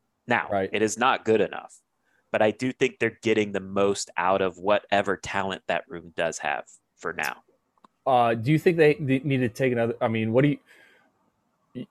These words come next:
Speaker 2: y-, you're more boots on the ground, and I men-, I mentioned Citizen. Obviously, they have him. Like, do they need
Speaker 1: Yeah.
Speaker 2: to add another running back?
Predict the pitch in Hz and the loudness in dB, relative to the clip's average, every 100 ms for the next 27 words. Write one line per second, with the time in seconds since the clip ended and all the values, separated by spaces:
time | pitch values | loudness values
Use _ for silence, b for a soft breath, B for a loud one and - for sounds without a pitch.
0 | - 165 - 151 160 151 143 123 127 123 | -10 -10 2 6 8 10 8 8 6 4
1 | - 117 101 104 107 104 101 98 - _ | 2 -2 2 4 4 2 -2 -6 -10 _
2 | _ _ 123 123 117 120 - 131 117 113 | _ _ 2 4 6 4 2 -2 -2 -2
3 | 107 - 107 98 101 95 101 - 107 98 | -6 0 0 0 -2 -2 -2 -2 0 2
4 | 95 101 98 107 104 95 92 90 - 110 | 2 2 0 -2 -4 -4 -4 -4 -6 2
5 | 113 113 107 113 107 87 - 123 113 113 | 2 4 2 2 2 0 -2 0 4 4
6 | 107 110 107 104 107 107 110 110 107 | 2 2 2 2 0 2 2 2 0